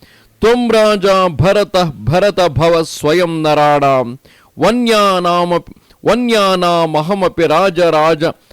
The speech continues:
ರಾಜರಾನ್ ಋಗ-, ಋಗಾಣಾಂ. ಅಂ. ಗಚ್ಚತ್ವಂ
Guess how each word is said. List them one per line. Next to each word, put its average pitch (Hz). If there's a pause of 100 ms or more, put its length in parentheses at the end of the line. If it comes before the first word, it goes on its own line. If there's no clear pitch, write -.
(140)
ರಾಜರಾನ್ 180
ಋಗ-, 165
ಋಗಾಣಾಂ. 143 (640)
ಅಂ. 123 (1200)
ಗಚ್ಚತ್ವಂ 180